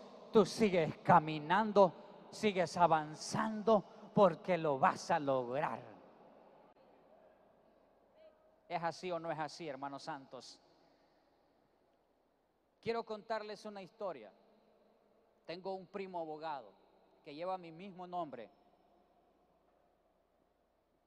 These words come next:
Este primo, los recursos de él eran demasiado escasos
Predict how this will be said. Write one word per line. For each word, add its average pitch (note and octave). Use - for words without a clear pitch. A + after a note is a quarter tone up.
Este G3
primo, F#3+
los F3+
recursos G#3+
de A3
él F#3
eran G#3
demasiado G3+
escasos -